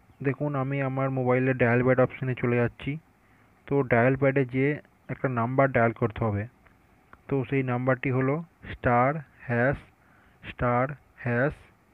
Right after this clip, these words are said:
four six three six hash star hash star।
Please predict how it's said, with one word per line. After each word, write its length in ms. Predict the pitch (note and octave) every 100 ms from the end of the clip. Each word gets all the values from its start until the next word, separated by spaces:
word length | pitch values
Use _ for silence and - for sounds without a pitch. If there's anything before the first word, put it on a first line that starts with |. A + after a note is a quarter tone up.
| _ _ _ _ _ _ _ _ _ -
four 240 | C3+ C#3+ D#3 - - -
six 160 | C3+ D3+ - - _ _ _ _ _ _ -
three 340 | C3+ C3+ D3+ C3 -
six 180 | C3+ C#3+ - - _ - -
hash 260 | B2 C#3+ - _ -
star 300 | - C3 B2+ D#3 _ -
hash 300 | A#2+ B2+ C3+ _ _ -
star। 260 | - B2